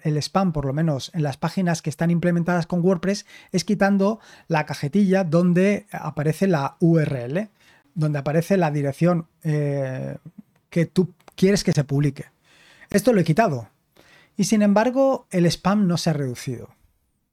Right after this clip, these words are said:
Y te preguntarás, ¿por qué? Y también me lo pregunté yo,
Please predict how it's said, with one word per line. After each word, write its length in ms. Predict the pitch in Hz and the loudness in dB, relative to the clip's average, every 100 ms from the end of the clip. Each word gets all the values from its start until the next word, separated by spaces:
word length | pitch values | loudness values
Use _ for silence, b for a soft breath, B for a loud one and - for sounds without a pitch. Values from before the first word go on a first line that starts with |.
| _ _ _ _ _ _ _ _ | _ _ _ _ _ _ _ _
Y 140 | - 175 | -2 0
te 100 | 180 | 2
preguntarás, 600 | 165 175 165 156 151 - | 2 2 2 2 0 -2
¿por 260 | 151 135 | -6 -4
qué? 240 | 214 170 127 _ - | -2 -2 -4 _ -2
Y 80 | |
también 260 | 180 175 196 | 2 2 2
me 60 | 226 | 2
lo 100 | 208 | 4
pregunté 360 | 190 180 202 | 2 2 2
yo, 240 | 226 147 | 2 0